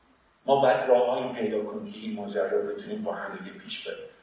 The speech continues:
نگران نشید که بگن که داری، داری پر رو می‌کنی. نگران نشید که بگین که احتمالاً اون مثلاً گم می‌شه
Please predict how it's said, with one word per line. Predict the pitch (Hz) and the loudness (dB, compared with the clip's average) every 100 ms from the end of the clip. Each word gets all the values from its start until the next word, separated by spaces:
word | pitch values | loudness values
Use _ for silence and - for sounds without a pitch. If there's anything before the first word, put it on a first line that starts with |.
| _ _ _ | _ _ _
نگران | 170 190 185 196 196 | -2 0 2 2 2
نشید | 196 - - 127 | 0 0 -4 -6
که | |
بگن | 117 117 110 107 104 | -6 -4 -4 -2 -2
که | 107 101 101 - - _ _ _ - | 0 0 -2 -10 -20 _ _ _ 0
داری، | 127 120 - - - | 2 2 -4 -10 -6
داری | 127 107 113 | -2 0 -2
پر | - 110 101 | 0 2 2
رو | 95 | 0
می‌کنی. | 92 - - - - - _ - | -8 -12 -12 -12 -16 -20 _ 2
نگران | 120 120 120 123 127 | 2 8 8 8 4
نشید | 127 - 107 | 2 -4 -6
که | 104 | -8
بگین | 104 104 104 | -8 -8 -2
که | 101 104 | 0 0
احتمالاً | 104 98 98 98 120 | 0 -2 0 0 2
اون | 110 107 - - _ _ _ - | 0 -2 -6 -18 _ _ _ -12
مثلاً | - 110 110 | 0 0 6
گم | 120 117 - | 8 8 6
می‌شه | - - - - | 0 0 0 -2